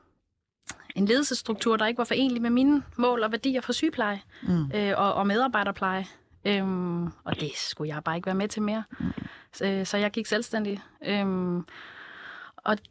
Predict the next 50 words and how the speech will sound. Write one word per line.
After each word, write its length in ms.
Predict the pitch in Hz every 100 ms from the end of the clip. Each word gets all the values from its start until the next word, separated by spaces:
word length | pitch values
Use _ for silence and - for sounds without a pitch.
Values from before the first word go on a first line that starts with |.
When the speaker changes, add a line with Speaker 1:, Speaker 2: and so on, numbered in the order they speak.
| -
Speaker 1:
det 120 | 202
kan 120 | 196
godt 180 | 180 170
være, 80 | 214
at 60 | 214
jeg 140 | 214
havde 160 | 214 214
mange 280 | 214 240
dobbeltvagter 680 | 240 214 233 254 240 - 233
og 260 | 226 - 208
pålagte 440 | 233 240 233 233
vagter, 280 | 226 226 240
da 120 | 214
jeg 100 | 214
var 60 | 214
sygeplejerske. 760 | 214 254 240 214 208 - 214 190 -
Jeg 100 | 220
arbejdede 400 | 190 220 220 233
rigtig 260 | 220 220 247
meget. 300 | 214 214 240 - -
Øhm, 560 | 220 220 208 202 196 196 _ -
lige 160 | 214
nu 100 | 226 196
arbejder 360 | 175 202 185
jeg 80 | 175
halvfjerds 360 | 185 180 202 -
timer 240 | 226 220
om 120 | 208
ugen, 260 | 196 254 247 - _ -
øh, 460 | 208 202 190 190 190
seks 260 | 233 233
dage 180 | 233 220
om 100 | 220
ugen, 240 | 226 254 226 -
og 140 | 202
jeg 100 | 196
har 120 | 208
tre 200 | 208 220
små 180 | 214 214
børn, 260 | 202 220 220
som 180 | 220
jeg 80 | 208
næsten 260 | 220 233 226
ikke 140 | 220
ser, 220 | - 208 - _
men 380 | 208 208 202 202
det 180 | 208 208
vil 80 | 214
jeg 140 | 233
hellere, 300 | 214 233 220